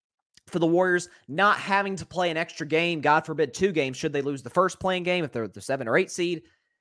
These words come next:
getting a week off, going into the postseason, whether they're the six seed, even the five seed, which would be great, um, or the four seed possibly, just go into the postseason healthy.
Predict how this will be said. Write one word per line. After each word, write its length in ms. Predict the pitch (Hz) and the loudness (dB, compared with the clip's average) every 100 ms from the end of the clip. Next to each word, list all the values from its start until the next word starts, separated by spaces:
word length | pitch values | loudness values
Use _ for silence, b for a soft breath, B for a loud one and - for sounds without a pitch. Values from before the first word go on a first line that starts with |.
| _ | _
getting 260 | 113 202 240 | 2 4 6
a 60 | 226 | 6
week 260 | 226 220 | 4 2
off, 400 | 185 170 170 - _ _ | 2 2 0 -6 _ _
going 260 | 147 185 214 | 0 2 2
into 120 | 202 | 0
the 80 | 190 | -4
postseason, 800 | 185 180 170 - 156 143 151 151 b b | -4 -4 -4 -2 -2 -2 -6 -8 b b
whether 260 | 160 165 147 | -2 0 0
they're 180 | 139 120 | -2 -6
the 100 | 104 | -8
six 380 | - 226 226 | 0 0 -2
seed, 520 | - 190 185 175 165 151 b b | 0 4 4 4 0 -4 b b
even 200 | - 214 | -8 -4
the 60 | 214 | -4
five 360 | - 170 196 196 | 2 4 4 4
seed, 160 | 202 | -2
which 140 | 180 110 | -2 -4
would 60 | |
be 60 | 107 | -4
great, 420 | 127 185 202 - b b b 143 | 4 4 4 -4 b b b 2
um, 500 | 147 143 135 127 120 | 4 4 2 -4 -8
or 80 | 131 | -8
the 60 | |
four 220 | 117 190 202 | -2 2 2
seed 200 | 214 196 | 0 2
possibly, 540 | 208 190 180 196 190 _ _ _ _ _ - | 4 4 0 -2 -2 _ _ _ _ _ -4
just 380 | 165 254 196 156 | 2 2 2 2
go 260 | 208 208 | 2 2
into 340 | 170 175 170 156 | -2 -6 -6 -6
the 100 | 156 | -6
postseason 720 | - 143 131 - 127 117 110 | -4 -6 -6 -8 -8 -10 -12
healthy. 480 | 95 78 - - | -8 -10 -12 -20